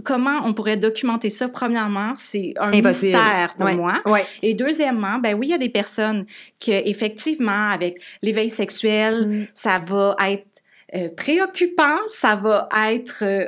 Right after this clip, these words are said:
Speaker 1: ressenti à travers le corps,
Speaker 2: Tellement.
Speaker 1: dans le, dans, on parlait beaucoup de questionnement. Euh, oui, c'est sûr que ça peut prendre de la place,
Speaker 2: Tellement.
Speaker 1: mais c'est du cas par cas. Donc, c'est
Speaker 2: Exact.
Speaker 1: pas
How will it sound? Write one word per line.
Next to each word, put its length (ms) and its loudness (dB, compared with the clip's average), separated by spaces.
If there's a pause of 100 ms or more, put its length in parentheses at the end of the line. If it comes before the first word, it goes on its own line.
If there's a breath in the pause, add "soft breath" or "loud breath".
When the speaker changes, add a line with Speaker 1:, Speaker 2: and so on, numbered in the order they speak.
Speaker 1:
ressenti 880 0
à 100 6
travers 480 2
le 140 4
corps, 340 4
Speaker 2:
Tellement. 100 2
Speaker 1:
dans 240 4
le, 180 4 (180)
dans, 560 0
on 60 -4
parlait 240 2
beaucoup 220 -4
de 60 -8
questionnement. 760 0 (360 loud breath)
Euh, 580 0
oui, 400 2 (260 loud breath)
c'est 220 -2
sûr 420 0
que 100 -2
ça 160 -2
peut 140 -2
prendre 400 0
de 60 -2
la 140 -2 (120)
place, 500 -2
Speaker 2:
Tellement. 340 -6 (340 soft breath)
Speaker 1:
mais 180 -2
c'est 220 -8
du 220 -12
cas 220 -4
par 340 -8
cas. 240 -2 (280 soft breath)
Donc, 100 0
c'est 60 0
Speaker 2:
Exact. 220 0
Speaker 1:
pas 60 4